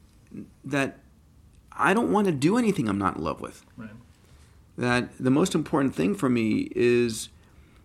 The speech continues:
Speaker 1: even if it's hard, even if it's not gonna make money, you know, it's like doing the things that you love is an amazing luxury. You can make a career out of anything. But doing something to make a quick buck is, is an empty proposition. And when it gets hard, because there are no quick,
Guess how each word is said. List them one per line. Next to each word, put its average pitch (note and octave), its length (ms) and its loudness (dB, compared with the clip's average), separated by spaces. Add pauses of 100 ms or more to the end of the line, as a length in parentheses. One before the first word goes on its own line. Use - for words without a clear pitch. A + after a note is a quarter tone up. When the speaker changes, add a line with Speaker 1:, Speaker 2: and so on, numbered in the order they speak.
(380)
Speaker 1:
even G#3 240 0
if D#3 120 2
it's C3+ 100 0
hard, G2+ 500 2
even G3 200 2
if G3+ 100 0
it's D3 140 -2
not C3 140 -2
gonna C3+ 120 -2
make A2+ 160 -2
money, A#2 640 0
you C3+ 100 -6
know, A#2+ 140 -2
it's C#3+ 180 -2
like C#3 220 0
doing E3 240 4
the E3+ 80 2
things D#3 240 0
that D3 120 2
you A#2+ 140 0
love A#2 300 2
is G#2+ 120 -2
an A#2 80 -4
amazing C#3+ 560 2
luxury. A2 380 0
You - 60 -2
can D#3 80 0
make E3+ 140 0
a - 40 -4
career C#3+ 320 -2
out A2 80 -2
of - 60 -6
anything. B2 500 -4 (480)
But B2+ 160 2
doing E3+ 240 8
something D#3 300 2
to B2 60 4
make A#2+ 180 2
a A2+ 40 -2
quick - 280 0
buck A2+ 380 2 (1300)
is, A2 400 2 (320)
is A#2+ 360 -4
an G#2+ 260 -2
empty B2+ 280 2
proposition. G#2+ 840 0
And G#2+ 340 0
when A2+ 180 2
it G#2+ 160 0
gets A#2 220 2
hard, C3+ 320 4
because A2+ 320 0
there B2 140 2
are D#3+ 200 6
no A#2+ 220 6
quick, - 420 -2